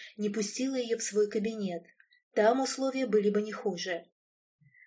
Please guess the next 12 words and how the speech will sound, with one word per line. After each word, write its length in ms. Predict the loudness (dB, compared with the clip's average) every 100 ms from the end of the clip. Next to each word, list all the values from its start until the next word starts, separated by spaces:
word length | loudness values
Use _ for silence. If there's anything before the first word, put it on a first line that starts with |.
| -8 6
Сама 280 | 6 6 4
Мира 240 | 4 4
явилась 480 | 4 0 2 2 4
точно 380 | 0 0 0 0
в 40 |
оговоренное 640 | 4 6 6 4 4 0
время. 580 | 0 0 -2 -4 -8 -12 _ _ _
Она 240 | 2 4 6
выглядела 520 | 6 6 4 6 4
невозмутимой, 800 | 4 -2 0 -2 -2 -4 -2 -2
как 220 | 0 0
обычно, 540 | 0 0 -2 -2 -6